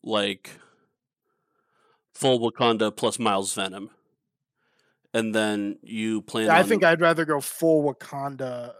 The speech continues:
Speaker 2: Venom Valkyrie.
Speaker 1: <sighs> I, I can see that, but since you're playing a exactly one extract scenario, I really like taking Miles for the force drop.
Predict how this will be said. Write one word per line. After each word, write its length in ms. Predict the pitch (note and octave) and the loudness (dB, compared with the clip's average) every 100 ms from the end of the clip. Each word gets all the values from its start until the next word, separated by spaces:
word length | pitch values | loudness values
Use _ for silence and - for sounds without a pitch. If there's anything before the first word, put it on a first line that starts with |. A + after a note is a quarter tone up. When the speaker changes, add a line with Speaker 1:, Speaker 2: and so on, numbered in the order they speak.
| _ _ _ _ _ _ _ _ _ _ | _ _ _ _ _ _ _ _ _ _
Speaker 2:
Venom 460 | E3+ C#3 D3+ C3 A2 | -4 0 2 0 -8
Valkyrie. 640 | A2 A#2 A#2+ - C2 C#2 - _ _ _ _ _ _ _ _ _ _ _ _ _ _ _ _ _ _ _ _ _ - | -10 -10 -10 -14 -16 -18 -20 _ _ _ _ _ _ _ _ _ _ _ _ _ _ _ _ _ _ _ _ _ -4
Speaker 1:
<sighs> 420 | - - - - | -2 -2 -8 0
I, 160 | C3 C#3+ | 4 4
I 120 | B2 B2+ | 4 2
can 220 | B2 G#2 | 0 0
see 320 | - - A#2 | 0 0 0
that, 380 | C3+ E3+ - A#2+ | 2 2 0 -2
but 160 | B2+ - | -2 2
since 220 | D#3 E3 | 2 2
you're 100 | D#3+ | -2
playing 540 | - C3+ B2 A#2 G#2+ _ _ _ _ _ _ - | 0 0 2 0 -6 _ _ _ _ _ _ 0
a 340 | A#2 G#2+ G2+ _ _ | 2 2 0 _ _
exactly 520 | A2+ A2+ A#2 A#2 B2+ | -6 0 0 2 0
one 240 | A2 G#2 G#2+ | 0 -2 -4
extract 460 | D2 - - A2+ - | -6 -6 -4 -4 -4
scenario, 320 | C3+ D#3 F3+ | -4 -4 -2
I 60 | A#2 | 0
really 420 | A#2 A#2 C3 C3 | 0 0 0 2
like 180 | B2 A2 | 2 0
taking 320 | B2 A#2+ G#2+ | -4 -4 -4
Miles 300 | G2 A2 B2 | -2 -2 -4
for 120 | - | -8
the 100 | F#2+ | -10
force 280 | - F#2+ - | -8 -8 -8
drop. 360 | - F2 - | -8 -8 -8